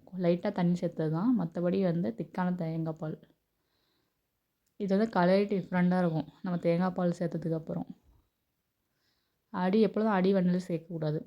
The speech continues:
கொஞ்சம் நிறுத்திடணும், பாதியிலே நிறுத்திடணும். ஏன்னா அடியில வந்து அந்த, அந்த சில்லெல்லாம் ஓ-, தேங்காய் சில்லெல்லாம் இருக்கும். அதனால நம்ம வந்து அடி நான் ஃபுல்லா ஊத்த மாட்டேன். லாஸ்ட்டா அப்படியே வச்சிருவேன்.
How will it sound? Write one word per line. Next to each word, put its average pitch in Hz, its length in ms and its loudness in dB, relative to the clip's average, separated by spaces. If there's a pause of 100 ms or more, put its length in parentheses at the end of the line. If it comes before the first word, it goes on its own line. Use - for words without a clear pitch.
(480)
கொஞ்சம் 175 200 0
நிறுத்திடணும், 175 440 -2
பாதியிலே 175 320 0
நிறுத்திடணும். 170 520 -2
ஏன்னா 180 180 0
அடியில 175 280 2
வந்து 170 220 0
அந்த, 175 140 2 (960)
அந்த 180 220 -2
சில்லெல்லாம் 208 520 0
ஓ-, 190 260 4 (1300)
தேங்காய் 202 320 0
சில்லெல்லாம் 180 340 2
இருக்கும். 170 200 -2
அதனால 170 200 -2
நம்ம 185 160 2
வந்து 185 140 0
அடி 170 140 0
நான் 160 220 -2
ஃபுல்லா 180 300 -2
ஊத்த 175 220 -2
மாட்டேன். 160 340 -4 (520)
லாஸ்ட்டா 175 400 -4
அப்படியே 175 240 0
வச்சிருவேன். 165 400 -8